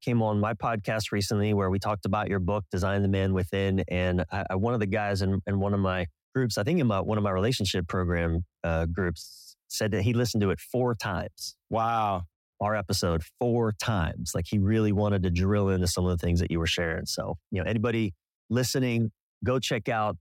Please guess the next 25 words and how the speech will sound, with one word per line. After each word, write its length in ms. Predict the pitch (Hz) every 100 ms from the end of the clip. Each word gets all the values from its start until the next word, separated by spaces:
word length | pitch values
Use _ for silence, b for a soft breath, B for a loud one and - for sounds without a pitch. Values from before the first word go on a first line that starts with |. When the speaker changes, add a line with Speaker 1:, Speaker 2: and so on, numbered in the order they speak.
| _ _ _ -
Speaker 1:
the, 80 |
our, 360 | - 113 113 104 92
my 140 | 104
conversation 580 | 104 117 110 110 98 104
with 160 | 110
Johnny 420 | 92 104 98 98 98
on 260 | 95 95 92
the 60 |
Men 340 | 90 98 101 101
This 240 | 92 95 -
Way 140 | 92
podcast. 640 | 87 90 85 85 87 85 - -
I 60 | 92 -
think 100 | 90
it 20 |
was 120 | 92
episode 400 | 80 85 - 85
ninety-five, 560 | 87 85 82 - 87 - - -
just, 160 | -
like, 100 | 101
a 120 | -
couple 180 | 113 95
weeks 180 | 87 -
ago. 200 | - - _ _ _
Speaker 2:
Yeah, 220 | 110 107